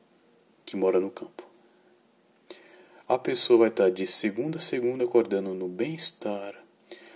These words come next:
acordando com aquele contato que a natureza nos propõe, da melhor forma possível. Porque o contato com a natureza é o contato com o homem em si.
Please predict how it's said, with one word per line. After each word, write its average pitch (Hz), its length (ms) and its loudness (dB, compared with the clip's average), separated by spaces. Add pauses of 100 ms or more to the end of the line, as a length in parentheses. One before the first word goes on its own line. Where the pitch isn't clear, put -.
(140)
acordando 95 520 0
com 98 200 -6
aquele 95 300 -4
contato - 580 0
que - 80 -4
a 95 40 4
natureza 85 800 0
nos 87 180 -4
propõe, 87 600 -4 (1500)
da 143 220 -12
melhor 147 340 -10
forma 117 340 2
possível. - 680 -2 (3000)
Porque - 180 -14
o - 40 -8
contato 113 420 2
com 113 60 2
a 101 40 0
natureza 101 460 -2
é - 20 0
o 95 40 -4
contato - 760 -2
com - 160 -8
o 87 140 -4
homem 90 220 -4
em 80 40 -14
si. - 360 6